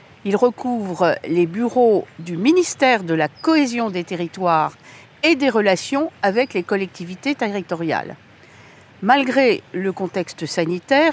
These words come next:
qui nous invite cette année à adapter l'organisation de ces journées, mon équipe a tout fait pour vous accueillir dans des conditions les plus agréables. Deux parcours digitaux disponibles sur votre smartphone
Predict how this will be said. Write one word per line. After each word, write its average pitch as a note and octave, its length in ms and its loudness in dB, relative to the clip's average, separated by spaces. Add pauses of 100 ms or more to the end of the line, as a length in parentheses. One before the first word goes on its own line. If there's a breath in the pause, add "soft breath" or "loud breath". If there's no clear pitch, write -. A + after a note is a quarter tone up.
(160)
qui F3 140 -6
nous F3+ 240 -2
invite G3 500 -4
cette - 380 -4
année G3+ 360 0 (440 loud breath)
à D3+ 200 0
adapter B3+ 600 0
l'organisation F#3 880 -2
de D#3+ 100 -6
ces D#3+ 220 -4
journées, E3+ 500 -2 (720 loud breath)
mon C4 180 2
équipe C#4+ 540 -2
a G3 80 0
tout E4 220 -2
fait E3+ 260 0 (480)
pour A3+ 100 -4
vous A#3+ 180 -2
accueillir B3 540 0
dans G#3+ 140 -2
des G#3+ 100 -2
conditions G#3+ 540 -4
les G#3 100 -2
plus A3+ 300 -4
agréables. E3 600 -2 (160)
Deux D4+ 140 2
parcours A3 540 -2
digitaux A#3 600 -2
disponibles G#3 920 -2
sur - 360 -4
votre F3+ 460 0
smartphone G#3+ 840 0